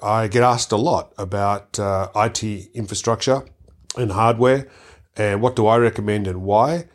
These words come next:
How much should you spend? How much should you not spend? What brands should you buy? What should you avoid? We're gonna go through all of it. I wanna give my recommendations, uh, based on the current technology that's out there from, again, from my perspective,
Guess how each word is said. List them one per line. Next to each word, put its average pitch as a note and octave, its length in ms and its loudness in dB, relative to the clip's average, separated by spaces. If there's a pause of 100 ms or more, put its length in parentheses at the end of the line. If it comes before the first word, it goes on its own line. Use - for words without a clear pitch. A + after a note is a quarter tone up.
(200)
How A2 100 0
much A2+ 160 0
should F#2+ 240 -8
you F#2+ 80 -6
spend? C3 440 2
How A2 100 -2
much F#2 140 -8
should F2+ 200 -10
you F2+ 80 -10
not A#2+ 220 -2
spend? A#2 420 -2
What G#2 240 0
brands A2+ 320 2
should G2+ 200 -4
you G#2 80 -4
buy? A2 440 4 (320)
What D3 160 -4
should F#2+ 260 -6
you G#2 140 -4
avoid? G#2+ 560 0 (460)
We're - 120 -8
gonna C#3 200 2
go B2+ 140 4
through A#2+ 180 -4
all A#2 240 2
of F#2 80 -4
it. - 140 -14 (600)
I B2+ 60 0
wanna A#2+ 180 4
give A2 160 -2
my B2 140 4
recommendations, A#2 1000 0
uh, A2 460 0
based A2 360 0
on G#2 720 0
the A2 120 -6
current A#2+ 260 2
technology G#2 500 -2
that's F2+ 220 -4
out B2 220 0
there F3 220 2
from, G#2 840 0
again, A#2 320 0
from G2 160 -8
my G#2+ 160 2
perspective, F2+ 720 -4